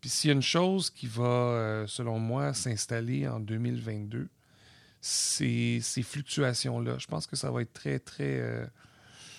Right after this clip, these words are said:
euh, très, très incertain qu'est-ce qu'on est en mesure de faire avec LinkedIn. Puis c'est pas,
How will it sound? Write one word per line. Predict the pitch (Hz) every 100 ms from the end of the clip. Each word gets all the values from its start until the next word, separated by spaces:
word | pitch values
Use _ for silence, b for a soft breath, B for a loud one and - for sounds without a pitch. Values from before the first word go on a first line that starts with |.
| B B B _ -
euh, | 120 113
très, | 131 147
très | - 156 143 127
incertain | 147 143 139 - - 147 151
qu'est-ce | - 123
qu'on | 131
est | 120 123
en |
mesure | 123 117 113 131
de | 120
faire | 110 131 131
avec | 123 110 -
LinkedIn. | 120 110 127 135
Puis | 131
c'est | 131 -
pas, | 202 214